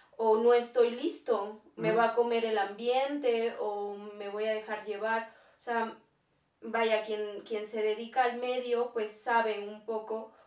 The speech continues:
Speaker 1: cómo es, y, y que sí hay que tener los pies bien sobre la tierra,
Speaker 2: Sí.
Speaker 1: eh, saber quién eres para que no se te vayan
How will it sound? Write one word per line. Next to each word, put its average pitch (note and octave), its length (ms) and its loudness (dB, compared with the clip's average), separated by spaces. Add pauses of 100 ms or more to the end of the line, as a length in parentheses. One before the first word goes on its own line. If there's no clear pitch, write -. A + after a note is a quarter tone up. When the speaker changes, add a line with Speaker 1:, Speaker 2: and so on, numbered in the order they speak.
(140)
Speaker 1:
cómo A#3 320 6
es, A3+ 500 -4 (120)
y, G#3+ 380 -12
y A3 140 -10
que A3 160 -4
sí A#3 140 -2
hay A3 160 0
que A#3 180 0
tener A3+ 380 -4
los A3+ 200 -6
pies A3 340 -6
bien A3+ 280 -4
sobre B3+ 280 0
la - 280 -6
tierra, A#3 600 -2 (100)
Speaker 2:
Sí. A3+ 360 -10 (240)
Speaker 1:
eh, G#3+ 420 0
saber A#3 460 4
quién C4+ 280 -6
eres C#4+ 640 0
para G#3 340 0
que G#3 160 -10
no A3 400 -4
se C#4 180 -8
te C4 120 -4
vayan A3+ 320 -2